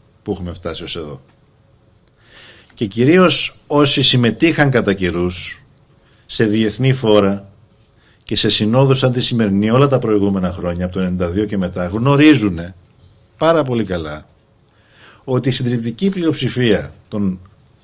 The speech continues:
αρχηγών κρατών μελών που λαμβάνουν μέρος σε αυτές τις συνόδους, όταν αναφέρονται στη γειτονική χώρα, δεν αναφέρονται στην πρώην Ιουγκοσλαβική Δημοκρατία της Μακεδονίας,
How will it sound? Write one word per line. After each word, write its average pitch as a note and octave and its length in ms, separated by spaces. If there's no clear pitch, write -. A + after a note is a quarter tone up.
αρχηγών C3+ 560
κρατών A2 340
μελών G2+ 400
που G2+ 100
λαμβάνουν G2 600
μέρος A2 420
σε - 80
αυτές F#2+ 260
τις F#2 120
συνόδους, F2 460
όταν C3+ 220
αναφέρονται A#2+ 680
στη G2+ 180
γειτονική F#2 480
χώρα, G2+ 460
δεν D3 120
αναφέρονται C3 640
στην G2 240
πρώην G2+ 280
Ιουγκοσλαβική F2+ 560
Δημοκρατία E2+ 460
της D#2+ 100
Μακεδονίας, D#2 720